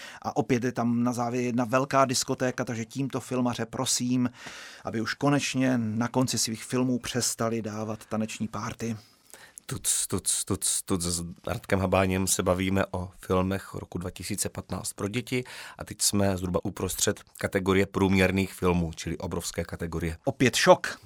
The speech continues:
Speaker 1: Přichází průměrný film a to je Ovečka Sean ve filmu. Karavan se spícím farmářem, kterého asi znáte, se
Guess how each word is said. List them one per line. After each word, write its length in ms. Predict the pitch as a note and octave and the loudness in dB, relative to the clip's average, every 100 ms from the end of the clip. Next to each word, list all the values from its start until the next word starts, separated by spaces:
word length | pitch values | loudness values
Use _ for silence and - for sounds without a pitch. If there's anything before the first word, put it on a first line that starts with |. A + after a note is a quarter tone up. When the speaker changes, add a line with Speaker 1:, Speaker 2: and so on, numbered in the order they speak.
| - | -8
Speaker 1:
Přichází 500 | - C3 C3+ C3 B2+ | -4 2 4 4 2
průměrný 580 | C#3 D#3 E3+ D#3 E3+ D#3+ | 2 4 4 2 2 0
film 340 | - E3+ C#3 | 4 4 4
a 80 | G#2+ | 0
to 100 | C3 | 2
je 100 | B2 - | 2 4
Ovečka 420 | D#3 E3 - C#3+ - - | 4 4 2 0 0 2
Sean 460 | F3 E3 E3 D#3 - | 6 6 6 4 -2
ve 180 | A2+ B2+ | -2 -2
filmu. 480 | - B2 A2+ G#2 F2+ _ _ _ - - - - - - - - | 2 2 2 0 -4 _ _ _ -20 -20 -20 -20 -18 -20 -16 2
Karavan 380 | F3 F#3 F3 F3 | 4 6 6 4
se 140 | D3 | 2
spícím 380 | - C#3 - G#2+ | 2 0 0 0
farmářem, 640 | - C3 D3+ D#3 C#3+ D3+ | 4 6 6 4 4 0
kterého 300 | C#3 B2+ G#2 | 0 0 0
asi 180 | G#2 - | -2 -4
znáte, 760 | G2 A#2+ D3+ D#3 D#3+ D3+ D#3 D#3+ - - G2 | 0 2 2 0 0 2 0 -4 -12 -18 -8
se 540 | - - A2 G#2+ G2 | -4 0 2 0 -2